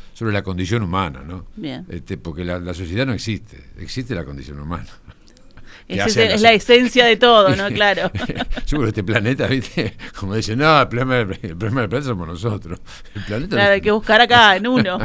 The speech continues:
Speaker 1: <laughs> Claro.
Speaker 2: Bueno, ¿y cómo, cómo han sido los, los ensayos? Hablábamos de que es un, un elenco muy grande, que hay una banda en vivo además. Este, y cómo, y cómo ha sido todo ese trabajo de la cocina, de, de llevar ese texto que trabajaron tanto con, con Federico,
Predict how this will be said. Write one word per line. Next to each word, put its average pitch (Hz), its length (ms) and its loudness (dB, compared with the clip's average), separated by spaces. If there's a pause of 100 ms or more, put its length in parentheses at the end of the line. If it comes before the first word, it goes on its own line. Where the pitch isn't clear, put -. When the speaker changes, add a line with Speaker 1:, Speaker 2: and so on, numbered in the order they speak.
(120)
Speaker 1:
<laughs> - 160 -4
Claro. 101 360 -2 (600)
Speaker 2:
Bueno, 233 180 -2
¿y 240 60 -2
cómo, 339 180 4 (180)
cómo 269 180 4
han 262 80 0
sido 262 200 4
los, 214 240 4
los 202 180 -2
ensayos? 226 380 -2
Hablábamos 208 400 4
de 180 120 0
que 180 260 -2
es 190 120 -8
un, 202 200 -6
un 190 140 -4
elenco 180 300 -4
muy 175 140 -6
grande, 269 300 0
que 196 80 2
hay 202 80 4
una 208 200 2
banda 220 400 6
en 170 140 -8
vivo 240 240 2
además. 208 640 0 (380)
Este, 185 580 -4
y 190 440 -6
cómo, 226 240 -4
y 220 40 -4
cómo 247 200 -2
ha 247 40 0
sido 254 240 2
todo 247 120 4
ese 240 160 -2
trabajo 214 340 6
de 220 80 0
la 208 120 4
cocina, 226 520 2
de, 175 220 2
de 180 260 -6
llevar 214 460 4 (260)
ese 214 240 0
texto 220 340 2
que 208 80 -2
trabajaron 190 440 0
tanto 208 260 0
con, 180 280 -2
con 180 200 -6
Federico, 208 640 -2